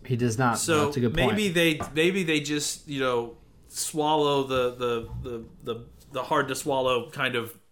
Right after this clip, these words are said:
Speaker 2: roster choice here, and they just have a, a third running back who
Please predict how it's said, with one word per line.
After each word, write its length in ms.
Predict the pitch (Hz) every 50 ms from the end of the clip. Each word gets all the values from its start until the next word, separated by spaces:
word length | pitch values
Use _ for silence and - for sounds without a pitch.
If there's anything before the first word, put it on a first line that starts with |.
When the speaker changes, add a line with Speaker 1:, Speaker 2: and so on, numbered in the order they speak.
| _ - _ _ - - - - - _
Speaker 2:
roster 400 | 135 143 147 160 156 - 156 135
choice 420 | 123 - - 127 120 113 104 -
here, 400 | - - 113 107 107 107 110 113 -
and 320 | 139 131 123 123 120 120 117
they 140 | 131 135 131
just 240 | 135 143 135 135 -
have 480 | - - 139 135 135 131 127 120 117
a, 140 | 123 117 - -
a 140 | 147 131 123
third 280 | - 135 127 123 113 117
running 220 | 117 120 117 113
back 360 | 110 120 113 110 107 - - - - - - - - - - - -
who 600 | - - 135 127 123 120 120 120 113 110 113